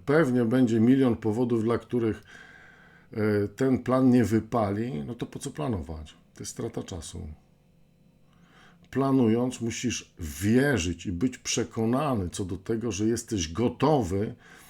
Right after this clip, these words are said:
zapłacić cenę za realizację tego planu. Zawsze jest jakaś cena. Nigdy nie jest tak, że coś odbywa się bez żadnych kosztów. Zawsze jest jakiś koszt alternatywny.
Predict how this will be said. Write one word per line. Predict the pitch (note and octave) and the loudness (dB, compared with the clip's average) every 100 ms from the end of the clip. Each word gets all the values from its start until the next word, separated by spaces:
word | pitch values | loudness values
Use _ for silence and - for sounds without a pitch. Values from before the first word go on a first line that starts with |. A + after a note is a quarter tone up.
| - - | -18 -6
zapłacić | E2 A2 - C3+ - G#2+ - - | -2 -2 -2 -4 -4 -8 -10 -6
cenę | - C3 A#2 F#2 | 0 0 0 -2
za | G#2+ | -2
realizację | G2 G2+ F#2+ E2 B2+ - | -4 -4 -4 -6 -8 -10
tego | D#2+ D#2 E2 | -10 -10 -10
planu. | - D#2+ D2+ D#2 - _ _ | -10 -12 -12 -14 -18 _ _
Zawsze | G2 A#2+ G2+ | -4 -4 -4
jest | E2+ | -8
jakaś | F2+ - E2+ | -8 -10 -12
cena. | - F#2 E2 D#2 D#2+ _ - - - - - | -10 -10 -8 -12 -18 _ -20 -20 -20 -4 2
Nigdy | D3 C#3 C#3+ | 4 4 2
nie | B2+ | 4
jest | A#2+ A2+ - | 2 0 -2
tak, | A#2+ B2+ A#2+ | -2 -2 -2
że | G#2 A2+ A2 G#2+ G2 - | -4 -2 -2 -4 -8 -10
coś | - G#2+ | -8 -6
odbywa | - F2 A2 A2 | -6 -6 -4 -4
się | G#2+ A2 | -4 -6
bez | F#2+ | -6
żadnych | E2 G#2 F#2+ G2 | -6 -6 -8 -10
kosztów. | - A2 F2+ - D#2+ - - | -8 -8 -8 -10 -16 -18 -10
Zawsze | G#2 - | -8 -8
jest | A2+ | -10
jakiś | G#2 A#2 - | -10 -10 -8
koszt | B2 - A2+ | -8 -8 -8
alternatywny. | G#2 A2 G2 A2 - A2+ D#2 D#2 | -10 -8 -8 -8 -6 -6 -6 -12